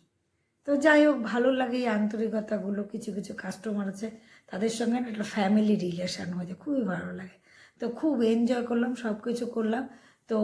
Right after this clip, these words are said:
ওখানে গিয়ে বেশি ভিডিও টিডিও করিনি, কারণ সবাই মনে করো, উম, যে YouTube-এ ভিডিও ছাড়া তাদের প-, পছন্দ করে না, তার জন্য আমি না এই ঝামেলাগুলোয় পড়তে চাই না।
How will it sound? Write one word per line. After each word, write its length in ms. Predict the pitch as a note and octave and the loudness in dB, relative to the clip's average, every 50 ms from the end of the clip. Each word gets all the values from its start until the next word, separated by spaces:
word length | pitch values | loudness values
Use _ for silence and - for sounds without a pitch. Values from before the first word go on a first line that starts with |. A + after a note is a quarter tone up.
| G#3+ G#3+ A3 | 4 2 2
ওখানে 340 | A3+ - B3 A#3 A3+ A#3 | 0 0 0 2 2 2
গিয়ে 160 | A3+ A3 B3 A#3 | 2 2 0 0
বেশি 300 | G#3 G#3+ G#3 G#3 - G#3+ | 2 0 0 0 -2 -4
ভিডিও 360 | F3 E3+ G#3 G#3 E3+ G#3+ G#3+ | -4 -2 -2 0 0 0 0
টিডিও 340 | G#3 - A3+ G3 A3 A3+ A3 | 0 0 -2 0 2 2 2
করিনি, 420 | A3 A3 G#3+ G3+ G3+ G3 G3 G#3+ G#3+ - - - - _ _ | 2 0 0 0 2 2 2 0 0 -2 -6 -20 -20 _ _
কারণ 260 | - B3+ A3+ A#3+ A#3+ | -6 -2 0 2 2
সবাই 440 | A#3 A#3 - A3+ A3 G#3+ G#3 A#3+ A#3+ B3 | 2 2 0 -2 -2 2 2 4 4 4
মনে 280 | A#3 A#3 A3+ A3+ A#3+ A#3 | 4 4 4 2 2 2
করো, 240 | A#3 A#3 A3+ A3+ A3+ A3+ A3+ - - - _ _ - | 2 2 2 2 0 -2 -4 -8 -16 -20 _ _ -4
উম, 480 | A3 A3+ A3+ A3+ A3+ A3+ A3+ A3+ A3 A3 G3+ | 0 2 4 4 4 4 4 4 4 2 2
যে 120 | G3+ A3+ A3+ A#3 A3+ | 2 2 2 4 4
YouTube-এ 400 | A3+ A3+ G#3+ A3+ G#3+ G3+ A3 A3 | 2 2 2 0 0 2 2 2
ভিডিও 380 | G3 F3 G#3+ G3+ F3 G#3 G#3 G#3 | 4 4 2 2 2 2 2 2
ছাড়া 280 | G#3 - A3 G3+ G3+ G#3 G#3 G#3 - - - _ _ _ _ | 0 -2 -2 -2 -2 -2 -4 -6 -10 -20 -20 _ _ _ _
তাদের 300 | - G#3+ G#3 F#3+ G#3 G#3+ G3+ - - - | -4 -2 0 2 2 2 0 -2 -6 -6
প-, 260 | G#3+ G#3 - - G3+ - | -6 -6 -4 -4 -6 -4
পছন্দ 460 | - G3 F#3+ - - A3 G3 F#3+ F#3 F3+ | -2 -2 -2 0 0 0 2 2 0 -2
করে 280 | - - G3 F#3+ F#3+ | -4 -6 -6 -4 -4
না, 140 | F3+ F3+ F3 - - - _ _ _ - | -4 -4 -6 -8 -14 -18 _ _ _ -8
তার 120 | A#3+ A#3 | -4 -2
জন্য 200 | G#3 B3+ B3+ B3+ | 0 2 2 4
আমি 200 | A#3+ A#3 A#3+ B3+ | 4 4 4 4
না 100 | C4+ C#4+ | 4 2
এই 100 | B3+ G3 | 0 0
ঝামেলাগুলোয় 720 | - - - - F#3+ G3+ G#3 G#3 G#3+ G3 G3 G#3+ A#3+ C4 - | -2 -4 -4 -2 0 2 2 2 2 2 2 0 -2 -2 -4
পড়তে 300 | - - - - - G3+ F#3 | -6 -8 -8 -8 -10 -12 -12
চাই 220 | - - - - G3 | -12 -14 -14 -10 -10
না। 100 | F#3 F3+ | -10 -10